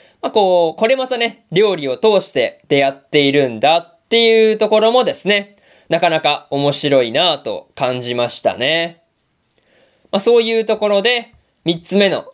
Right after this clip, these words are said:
感想である、またしても猫屋というところ、終わっておきます。でですね、最後にと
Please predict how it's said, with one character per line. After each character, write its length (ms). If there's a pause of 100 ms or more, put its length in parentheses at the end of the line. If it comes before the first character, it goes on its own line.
感 280
想 280
で 140
あ 80
る、 320 (360)
ま 140
た 120
し 120
て 120
も 120
猫 260
屋 280 (280)
と 140
い 220
う 60
と 120
こ 140
ろ、 320 (120)
終 260
わ 60
っ 120
て 140
お 140
き 260
ま 140
す。 400 (2000)
で 80
で 100
す 120
ね、 400
最 320
後 80
に 140
と 220